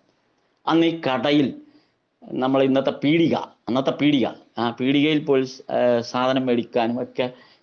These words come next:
ഈ കീഴ്ജാതിയിൽപ്പെട്ട എന്ന് വിഭജിച്ചു വച്ചിരിക്കുന്ന ഒരു സാമുദായിക വ്യവസ്ഥിതിയിലൊക്കെ വലിയ ബുദ്ധിമുട്ടായിരുന്നു. അതിൽ പറയുന്നത്, നമ്മൾ നേരത്തെ പറഞ്ഞല്ലോ ഈ, ഏഹ്, പോസ്റ്റ് ഓഫീസിൻ്റെ കാര്യം. പോസ്റ്റ് ഓഫീസിൽ പോയി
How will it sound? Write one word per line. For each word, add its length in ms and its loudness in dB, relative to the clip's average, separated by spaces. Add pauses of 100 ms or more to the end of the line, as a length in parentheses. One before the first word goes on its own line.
ഈ 340 -2 (180)
കീഴ്ജാതിയിൽപ്പെട്ട 1400 0 (500)
എന്ന് 220 4
വിഭജിച്ചു 720 2
വച്ചിരിക്കുന്ന 560 0
ഒരു 80 0
സാമുദായിക 640 2
വ്യവസ്ഥിതിയിലൊക്കെ 720 0
വലിയ 240 0
ബുദ്ധിമുട്ടായിരുന്നു. 800 -4 (120)
അതിൽ 260 0
പറയുന്നത്, 480 2 (680)
നമ്മൾ 140 0
നേരത്തെ 320 2
പറഞ്ഞല്ലോ 460 2
ഈ, 440 -2 (400)
ഏഹ്, 220 -12 (260)
പോസ്റ്റ് 300 0
ഓഫീസിൻ്റെ 520 -6
കാര്യം. 320 -20
പോസ്റ്റ് 300 0
ഓഫീസിൽ 380 -2
പോയി 420 0